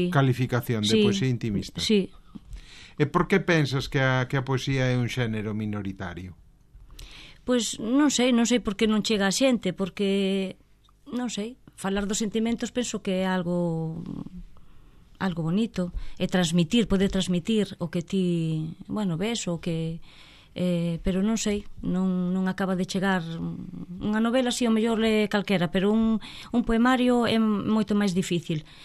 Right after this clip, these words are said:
Speaker 2: Tamén ás veces porque ao mellor non sabemos chegar a, ao mellor a xente, porque non todo o mundo escribe da mesma, do mesmo xeito. Ás veces hai cosas que son fáciles e que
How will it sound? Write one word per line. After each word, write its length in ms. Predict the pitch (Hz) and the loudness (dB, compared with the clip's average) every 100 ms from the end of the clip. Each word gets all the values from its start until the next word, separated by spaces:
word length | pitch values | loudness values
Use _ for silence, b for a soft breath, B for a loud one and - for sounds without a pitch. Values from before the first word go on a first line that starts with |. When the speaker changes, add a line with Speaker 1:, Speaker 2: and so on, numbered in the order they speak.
| B B | B B
Speaker 2:
Tamén 320 | 214 214 214 | 4 4 4
ás 80 | 202 | 4
veces 240 | 220 226 | 2 2
porque 240 | 214 196 214 | 0 0 2
ao 80 | |
mellor 240 | 202 196 220 | 4 4 4
non 160 | 233 | 2
sabemos 400 | 220 214 226 220 - B B - | 2 2 4 2 -2 B B -6
chegar 400 | - 214 214 220 | 2 4 6 4
a, 320 | 208 - 202 202 | 4 4 4 4
ao 40 | |
mellor 240 | 202 202 196 | 4 4 4
a 80 | 185 | 4
xente, 400 | 254 220 - 170 | 4 4 2 -2
porque 240 | 180 175 | -2 0
non 160 | 202 196 | 0 0
todo 240 | 208 202 | 2 2
o 80 | 202 | 4
mundo 240 | 208 202 | 4 4
escribe 320 | 190 - 202 | 2 2 2
da 80 | 190 | 4
mesma, 640 | 196 190 180 180 175 165 160 | 4 4 2 2 2 0 0
do 80 | |
mesmo 320 | 185 185 175 170 | 2 4 2 2
xeito. 480 | 226 202 - 156 B B B B B - | 2 2 0 -6 B B B B B -6
Ás 80 | 165 | -2
veces 240 | 190 185 | 0 0
hai 140 | 196 | 0
cosas 240 | 202 202 202 | 0 0 0
que 80 | 208 | -2
son 220 | 214 208 | 0 0
fáciles 480 | 226 226 226 208 202 | 2 0 2 0 0
e 60 | 202 | 0
que 460 | 202 196 196 190 | 2 4 4 2